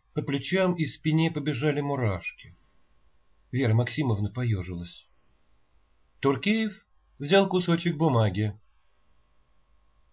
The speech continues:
«Э, закройте глаза и не открывайте их, пока не скажу», приказал он и провел по плечу уголком бумажки.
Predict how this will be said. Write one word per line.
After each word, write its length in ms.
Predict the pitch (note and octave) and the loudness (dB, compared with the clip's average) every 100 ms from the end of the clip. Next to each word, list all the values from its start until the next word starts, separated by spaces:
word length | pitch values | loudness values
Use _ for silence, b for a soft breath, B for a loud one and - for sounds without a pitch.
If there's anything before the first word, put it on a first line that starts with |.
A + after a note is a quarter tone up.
| _ | _
«Э, 240 | D3 E3 E3+ F#3 G3 | 2 4 4 0 2
закройте 680 | E3 G#3+ F#3 E3 C#3 D3 | 6 6 8 6 6 4
глаза 580 | C3 C3+ C3 B2 F3+ G#3+ - - | 2 6 6 8 10 10 8 2
и 240 | F3 F3+ | 0 2
не 140 | F#3 | 6
открывайте 720 | E3+ E3+ F3 E3 B2+ B2 A#2+ F3+ | 6 6 4 8 8 8 6 4
их, 340 | G#3 G3+ - D#3 D#3 | 4 2 -4 -4 0
пока 300 | E3+ D#3 A#2+ | 2 4 2
не 100 | C3+ | 2
скажу», 600 | D3+ - D#3 G2 G#2+ G2+ - _ _ _ _ _ | 0 0 0 0 -4 -4 -12 _ _ _ _ _
приказал 500 | - A#2 A#2 G#2+ A2 A2 | -4 0 2 2 2 4
он 260 | F3+ A3 - _ _ _ _ - | 2 2 -4 _ _ _ _ -2
и 180 | C#3+ | 0
провел 440 | C3 C3+ C3+ B2+ A#2+ | 2 0 2 2 0
по 120 | A#2+ | -2
плечу 520 | A2+ B2 B2 G#3 G#3 | -2 -4 -2 -4 -4
уголком 520 | - C3+ C#3+ - D#3 C3+ | -2 0 0 0 -4 -2
бумажки. 640 | C#3+ G2+ F2+ - G2+ F2 | -2 -2 -4 -10 -12 -16